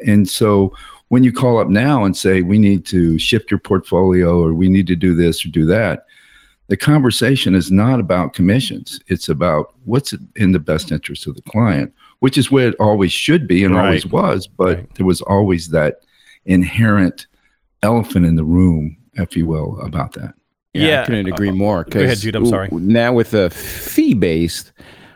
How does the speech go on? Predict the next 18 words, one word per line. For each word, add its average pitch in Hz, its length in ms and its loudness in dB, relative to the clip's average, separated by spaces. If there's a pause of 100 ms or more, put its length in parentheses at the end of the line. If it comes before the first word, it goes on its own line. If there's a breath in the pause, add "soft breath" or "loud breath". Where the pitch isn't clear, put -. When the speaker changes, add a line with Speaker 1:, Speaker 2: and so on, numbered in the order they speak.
(440 soft breath)
Speaker 3:
as 101 160 0
Mike 123 160 0
said, 117 180 -2
we're 113 80 2
sitting 139 300 0
on 104 100 0
the 90 60 -4
same 110 200 0
side 95 200 -2
of 82 80 -2
the 73 60 -8
table. 110 360 -2
So 90 520 -2
when 98 180 0
a 92 80 -2
client's 120 840 -6 (1000 soft breath)
account 98 800 -4 (460)
actually 92 720 -2